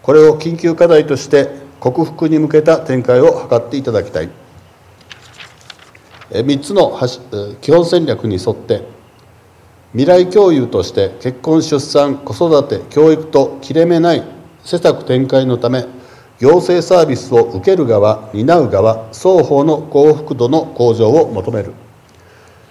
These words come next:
え、競争循環として、稼働など新しいライフワークバランスの先進的な取り組みをさらに進めるとともに、地域公共交通の推進や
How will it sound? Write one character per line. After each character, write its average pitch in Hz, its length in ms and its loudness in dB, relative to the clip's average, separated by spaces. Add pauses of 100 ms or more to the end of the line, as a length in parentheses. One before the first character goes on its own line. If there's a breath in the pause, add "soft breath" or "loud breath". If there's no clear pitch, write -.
(500 soft breath)
え、 98 120 -8
競 180 220 2
争 185 240 2
循 180 220 0
環 123 200 -2
と 107 120 -4
し - 100 -10
て、 127 260 0 (120)
稼 175 260 0
働 123 140 2
な 131 120 0
ど 110 240 0
新 156 320 2
し 160 220 -4
い - 20 -2
ラ 127 160 4
イ 151 60 0
フ 165 180 -4
ワ 160 160 4
ー 156 40 2
ク 156 140 -8
バ 160 100 4
ラ 143 140 2
ン 120 60 -2
ス 123 100 -12
の 127 180 -2
先 156 240 -2
進 180 200 -4
的 170 200 -2
な 170 140 0
取 156 220 2
り 156 40 -10
組 147 220 -4
み 139 60 0
を 143 120 -4
さ 170 140 0
ら 170 80 0
に 127 160 -4
進 - 280 -8
め 139 80 -2
る 135 100 -8
と 127 120 -4
と 156 140 0
も 156 100 -2
に、 95 120 -8 (600 loud breath)
地 156 140 -2
域 156 180 -4
公 160 200 4
共 160 200 0
交 156 260 2
通 139 160 -6
の 113 120 -4
推 147 220 -6
進 139 240 0
や 131 180 2